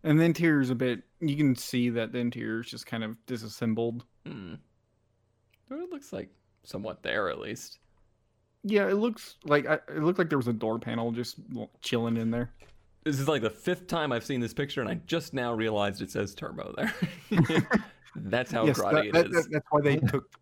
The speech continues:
Speaker 1: picture.
Speaker 2: Yeah,
Speaker 1: Um,
Speaker 2: now I realize why the picture is there. At first, all I saw,
Speaker 1: <laughs>
Speaker 2: first I saw this,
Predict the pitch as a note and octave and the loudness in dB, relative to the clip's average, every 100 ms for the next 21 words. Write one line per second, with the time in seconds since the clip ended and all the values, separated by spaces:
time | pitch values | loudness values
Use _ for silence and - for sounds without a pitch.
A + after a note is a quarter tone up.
0 | - - - - B2 A2 F#2+ A#2+ B2+ C#3+ | -12 -10 -6 0 2 2 0 0 0 2
1 | C#3+ C3 B2+ A#2+ A#2 A2 A2+ G#2 G#2 G#2+ | 2 2 2 0 0 0 -2 -2 -2 -4
2 | - - A2 - C#2 - E3 _ _ - | -4 -6 -6 -6 -8 -8 -12 _ _ -8
3 | B2+ C3 C#3+ B2 F3 B2 A#2+ A#2+ A#2+ A2 | -4 2 2 2 2 4 2 2 2 0
4 | A2 F3+ F#3+ C#3 A#2+ A2+ F#2+ C3 G#2+ G2+ | 0 -2 0 -2 0 -2 0 0 0 -2
5 | - - | -10 -14